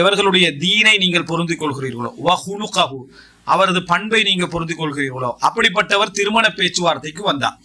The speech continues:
அவருடைய தீனையும் பொருந்திக் கொள்றீங்க, அவருடைய ஹுலுக், கேரக்டரையும் நீங்க என்ன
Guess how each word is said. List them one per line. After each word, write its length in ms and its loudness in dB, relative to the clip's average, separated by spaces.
அவருடைய 300 2
தீனையும் 340 6
பொருந்திக் 320 2
கொள்றீங்க, 320 2
அவருடைய 340 2
ஹுலுக், 360 0
கேரக்டரையும் 580 4
நீங்க 160 2
என்ன 80 6